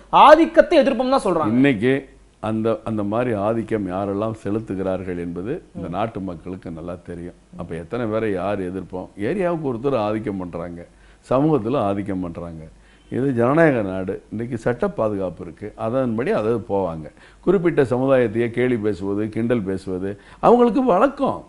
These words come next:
Speaker 2: அதாவது அவங்கள வந்து, அ, அந்த இந்துத்துவா எதிர்க்கிறது இதெல்லாம், அ, ஸ்டாலினுக்கு பாருங்க. இன்னைக்கு நானும் ரம்ஜான் நோன்பு போயிருக்கேன். நம்ம ஜவஹர் அலி கூட நடத்துனதுல கூட போன வருஷம் கலந்துக்கிட்டேன்.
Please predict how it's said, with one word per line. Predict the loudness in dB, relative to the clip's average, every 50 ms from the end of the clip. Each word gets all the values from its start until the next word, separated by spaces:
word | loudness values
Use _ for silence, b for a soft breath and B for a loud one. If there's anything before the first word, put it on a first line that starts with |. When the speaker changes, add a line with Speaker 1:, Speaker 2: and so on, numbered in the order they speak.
| -18 -18 -10
Speaker 2:
அதாவது | -4 -2 -2 0 0 0 -2 -2 -2 -4
அவங்கள | -4 -2 0
வந்து, | 2 2 2 4 4 2 2 0 -2 b b b _ -4
அ, | -2 -2 0
அந்த | 0 0 2
இந்துத்துவா | 2 2 2 0 0 2 4 6 6
எதிர்க்கிறது | 6 6 4 0 -2 -2 -2 0 0 0 0 0 -2 -2
இதெல்லாம், | 0 0 0 2 2 0 -2 -2 -4 b b b b _ _ -8
அ, | -6 -4 -4 -4
ஸ்டாலினுக்கு | -4 0 2 4 6 6 6 4 4 2 0 0
பாருங்க. | 2 2 2 2 2 0 0 -2 -2 -4 -4 b b b b b -6
இன்னைக்கு | -2 0 0 0 2 2
நானும் | 2 2 2 2 2 2 4
ரம்ஜான் | 4 4 6 6 4
நோன்பு | 4 4 2 0 0 -2 0 2 2
போயிருக்கேன். | 2 0 -2 -8 -14 -16 -16 _ _ _ _ _ _ _ _ _ _ _ _ _
நம்ம | -4 -2 0 0 2
ஜவஹர் | 6 8 10 10 12 10
அலி | 10 8 6
கூட | 4 4 2 0
நடத்துனதுல | 0 0 0 0 0 2 2 0
கூட | 0 0 0 0
போன | 0 -2 -2 -4
வருஷம் | -4 -4 -6 -6 -6 -4
கலந்துக்கிட்டேன். | -4 -4 -6 -8 -10 -12 -14 -16